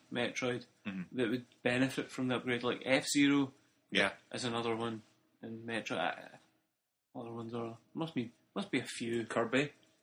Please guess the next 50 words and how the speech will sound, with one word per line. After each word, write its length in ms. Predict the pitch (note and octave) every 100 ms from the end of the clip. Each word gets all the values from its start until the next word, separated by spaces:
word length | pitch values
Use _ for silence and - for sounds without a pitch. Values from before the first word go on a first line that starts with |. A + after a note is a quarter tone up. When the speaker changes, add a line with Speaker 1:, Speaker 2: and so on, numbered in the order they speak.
| -
Speaker 1:
Kirby. 500 | - C3 C3+ E3 E3+ - -
Speaker 3:
Yeah. 80 | G#3
Speaker 2:
Well, 60 | -
I'm 40 |
thinking 380 | - D#3 D#3+ G2+
one 160 | A2+
of 80 | C#3+
the 80 | B2
franchises 640 | - G#2 G#2 F#2+ F#2 F2+
that 340 | - - - F#2+
is 320 | A#2 - - -
benefiting 440 | A2+ A2 A2 F#2+
from 180 | G#2 G2
the 60 | F#2
Wii 160 | F#2+
U 160 | F2+ F2
is 80 | E2+
gonna 160 | F#2
be 260 | E2 F2+ E2 -
Pikmin 320 | F2+ A2 G2
three. 300 | F#2 G#2 B2+ _ -
Speaker 3:
Yeah. 140 | F#2+
Speaker 1:
Yes. 260 | - C3+ B2 - -
Speaker 2:
That's 240 | - G2+ A2+
Speaker 1:
Uh, 80 |
Speaker 2:
perfect 360 | A2 A2+ A2+ -
for 100 | -
Speaker 1:
because 240 | B2+ C#3+
Speaker 2:
what 40 | B2
Speaker 1:
it's 100 | A#2+
actually 220 | B2 G#2+
Speaker 2:
yeah. 60 | B2
Speaker 1:
been 100 | A#2+ A#2
announced. 400 | B2 B2+ - - -
Speaker 2:
Yeah. 260 | A2+ F2+ -
Speaker 1:
It's 120 | -
actually 240 | A#2+ A#2 B2
coming. 340 | - B2+ C3+ B2+ -
Speaker 2:
I 20 |
mean, 140 | G#2
that's 200 | G#2 G2
perfect 440 | - G2 F#2+ G2 -
for 320 | F#2 F2+ F2+
the 100 | F2
Wii 160 | F2+
U. 240 | F2 G2+ G#2 -
Speaker 1:
Yeah. 220 | C3 A#2+ G#2+
Speaker 2:
So 100 | -
Speaker 1:
I 100 |
feel 0 | F#2+